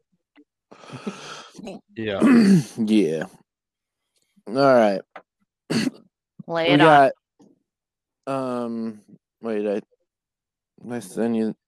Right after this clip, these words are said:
Speaker 2: wait, wait, did I send you the picture, man? No.
Speaker 1: Not yet.
Speaker 2: The first card you got is the, uh, Four of Wands.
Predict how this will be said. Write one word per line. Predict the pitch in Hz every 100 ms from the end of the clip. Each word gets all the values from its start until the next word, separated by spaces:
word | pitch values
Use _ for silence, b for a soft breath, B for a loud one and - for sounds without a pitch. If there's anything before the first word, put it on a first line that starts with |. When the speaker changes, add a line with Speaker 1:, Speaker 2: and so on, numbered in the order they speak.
| _ _ _ _ _ _ _ _ _ _ - - _ _ _ _ -
Speaker 2:
wait, | 113 - - _ _ _ _
wait, | 104 90 78 110
did | 113
I |
send | 113 135 139
you |
the | 127
picture, | 131 127 143
man? | 139 143 - _
No. | 113 101 110 _
Speaker 1:
Not | 135 139 123
yet. | 113 113 - _ _ _ _ _ _ _ _ _ _ - - - _ _ _ _ _
Speaker 2:
The | 151 135
first | 165 160 151
card | 151 139 127
you | 127
got | 127 127 117 -
is | 120 117 104 104
the, | 104 110 110 107
uh, | 101 98 107 - _ _ _ _ _ _ _ _ _ _ _ _ _
Four | - 123 113
of |
Wands. | 101 101 101 120 147 151